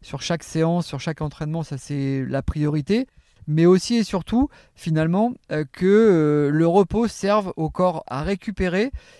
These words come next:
et puis ensuite à restituer, euh, la progression qui a été proposée. Un organisme va progresser si on lui propose un stress, si on lui propose, on va dire, une sorte de petit, euh, choc, entre guillemets, sans rien de péjoratif,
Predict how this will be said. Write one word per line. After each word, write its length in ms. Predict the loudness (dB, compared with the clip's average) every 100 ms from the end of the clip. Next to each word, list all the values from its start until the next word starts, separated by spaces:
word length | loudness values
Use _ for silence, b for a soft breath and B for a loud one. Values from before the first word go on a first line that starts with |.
| -6
et 140 | -2
puis 160 | -2 -2
ensuite 280 | -2 -4 -4
à 140 | -2
restituer, 640 | -2 -4 -4 -6 -4 0 0
euh, 80 |
la 120 | 0 -2
progression 460 | -4 -6 -6 -6
qui 220 | -8 -6
a 40 | -6
été 220 | -4 -6
proposée. 460 | -6 -6 -6 -6 -10 _ -20 _ _
Un 140 | -2
organisme 480 | 2 2 2 2 0
va 120 | -2
progresser 580 | -2 -4 -2 -2 -2 -4
si 400 | -6 -6 -2 -2 b b b
on 120 | -4
lui 260 | -2 -2 -2
propose 480 | -2 -4 -2 -2 -2
un 80 |
stress, 460 | -6 -8 -8 -8 -16
si 140 | -14 -12
on 20 |
lui 80 | -10
propose, 400 | -8 -6 -4 -4
on 140 | -4
va 100 | -6
dire, 220 | -4 -4
une 80 | -4
sorte 200 | -6 -8
de 120 | -6
petit, 320 | -8 -8 -2
euh, 160 | 0 0
choc, 300 | -2 -2 0
entre 240 | -2 -4 -4
guillemets, 300 | -2 -2 -2
sans 160 | -4
rien 120 | -4 -4
de 60 |
péjoratif, 640 | -2 0 2 0 -2 -6